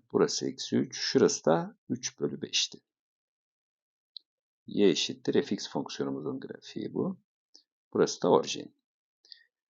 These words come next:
Şimdi sıfır verince eksi üç bölü, e, eksi üçte başladık. Bu şekilde sonsuza kadar gidiyoruz. Bu fonksiyona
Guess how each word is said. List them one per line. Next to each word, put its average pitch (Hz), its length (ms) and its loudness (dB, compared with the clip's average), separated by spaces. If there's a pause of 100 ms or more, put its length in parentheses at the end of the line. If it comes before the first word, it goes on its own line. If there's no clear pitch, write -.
(280)
Şimdi 113 180 6
sıfır 143 380 4
verince 107 300 8
eksi 98 280 4
üç - 200 -2
bölü, 82 600 4
e, 85 60 0
eksi - 220 -2
üçte - 320 0
başladık. - 760 2 (640)
Bu - 60 -6
şekilde - 420 -2
sonsuza - 480 -2
kadar 156 320 0
gidiyoruz. - 600 -6 (340)
Bu 147 40 2
fonksiyona 78 840 2